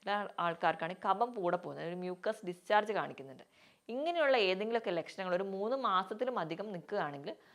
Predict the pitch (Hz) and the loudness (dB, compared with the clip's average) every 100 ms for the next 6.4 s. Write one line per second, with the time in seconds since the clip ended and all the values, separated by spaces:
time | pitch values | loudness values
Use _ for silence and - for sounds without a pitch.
0 | _ - 226 226 202 190 170 180 180 156 | _ -10 -2 2 4 6 6 6 4 2
1 | 160 147 170 170 - _ _ _ - 208 | -2 -2 -6 -8 -12 _ _ _ -8 -2
2 | 294 285 202 185 247 269 254 180 175 151 | 0 2 0 0 -2 -2 -4 0 -2 -2
3 | - - 214 196 - 196 - - 269 254 | -6 -8 -10 -6 -6 -6 -6 0 2 2
4 | 220 190 165 147 165 180 156 151 165 180 | -2 2 2 2 -2 -4 -6 -6 -6 -6
5 | 185 156 170 151 175 165 151 196 196 165 | -6 -6 -6 -6 -4 -4 -2 -2 -2 -4
6 | 151 - 143 123 | -4 -10 -16 -18